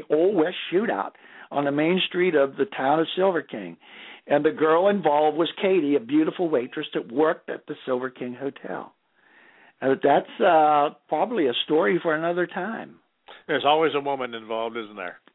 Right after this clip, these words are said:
Speaker 1: There's always a woman involved.
Speaker 2: <laughs>
Speaker 1: Hey, listen, uh, the Old West scene, and, and Arizona was the Wild West, by the way. Uh, everybody,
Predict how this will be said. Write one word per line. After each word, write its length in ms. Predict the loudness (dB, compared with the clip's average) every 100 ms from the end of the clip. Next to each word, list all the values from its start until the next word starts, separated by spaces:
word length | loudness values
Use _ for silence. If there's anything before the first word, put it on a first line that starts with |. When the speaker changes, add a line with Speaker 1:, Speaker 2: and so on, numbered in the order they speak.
| _ _
Speaker 1:
There's 300 | 0 2 4 2
always 300 | 4 2 0 -2
a 80 | -2
woman 320 | 0 2 2 0
involved. 460 | 0 2 2 2 0
Speaker 2:
<laughs> 60 | -2 0 2
Speaker 1:
Hey, 120 | 2 4
listen, 420 | 2 2 -2 -2 -6 -6 -2
uh, 140 | 0
the 100 | 2
Old 300 | 2 2 2
West 200 | 0 -2 -2
scene, 220 | -2 0 0
and, 200 | -2 0
and 220 | 0 2
Arizona 580 | 0 0 0 0 2 2
was 220 | 0 0
the 80 | 0
Wild 300 | 2 4 4
West, 260 | 2 0 -6
by 160 | -10
the 80 | -8
way. 300 | -10 -12 -14 _ -20 -20 -20 -20 -8 -2
Uh, 100 | 2
everybody, 520 | 2 2 0 0 -2